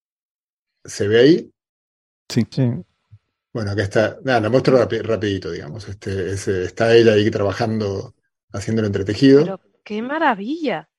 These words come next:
Speaker 1: Y esto, esto está desde, bueno, ya, co-, no sé, desde el año pasado, ¿no? Que con, con Alberto
Speaker 3: Mm.
Speaker 1: habíamos visto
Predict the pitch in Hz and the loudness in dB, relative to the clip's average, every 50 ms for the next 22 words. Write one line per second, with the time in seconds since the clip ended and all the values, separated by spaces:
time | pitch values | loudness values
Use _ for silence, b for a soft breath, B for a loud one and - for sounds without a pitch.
0 | _ _ _ _ _ _ _ _ _ _ _ _ _ _ _ _ - 113 113 101 | _ _ _ _ _ _ _ _ _ _ _ _ _ _ _ _ -4 -2 -2 -2
1 | 104 - 135 131 131 120 117 104 - - 113 101 - 117 117 123 135 139 123 104 | 2 2 4 4 4 4 2 -2 -2 -4 -4 -2 0 2 4 4 4 4 2 0
2 | 101 90 98 104 104 98 92 87 - - 113 110 92 90 95 95 98 104 107 98 | -2 -2 -2 -2 -2 -2 -4 -6 -6 -6 -6 -4 -4 -6 -8 -6 -2 0 0 0
3 | 87 - - _ - - 101 98 80 71 80 87 104 104 101 104 104 101 - 101 | -2 -4 -10 _ -14 -14 -14 -16 -18 -16 -16 -16 -14 -12 -10 -8 -8 -6 -4 -4
4 | 90 90 90 98 90 95 101 107 120 123 120 101 107 101 - 104 90 87 92 98 | -6 -6 -6 -6 -4 -2 0 2 2 4 4 2 2 2 0 0 0 -2 -4 -6
5 | 98 95 95 92 87 95 95 95 - - 92 95 95 98 104 120 107 101 104 101 | -6 -6 -6 -6 -6 -6 -8 -8 -8 -6 -6 -4 -2 0 2 2 2 2 0 -2
6 | - - 104 - - - 98 95 101 101 | -4 -6 -10 -4 -2 -2 -2 -2 -4 -8